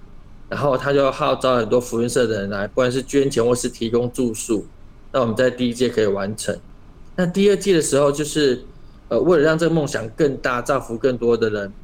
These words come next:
我们就找到了台中的惠民教养院。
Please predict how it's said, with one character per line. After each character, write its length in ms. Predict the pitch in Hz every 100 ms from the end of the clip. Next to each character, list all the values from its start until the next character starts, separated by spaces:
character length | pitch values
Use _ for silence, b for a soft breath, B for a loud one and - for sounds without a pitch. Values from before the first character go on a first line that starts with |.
| - - -
我 80 | 117
们 140 | 113
就 160 | 143 156
找 380 | - - 110 110
到 260 | 147 135
了 240 | 120 - 95
台 260 | - 117 117
中 240 | 131 135
的 140 | 117
惠 200 | 110 143
民 180 | 113 107
教 220 | 110 120
养 100 | 104 - 107
院。 180 | 98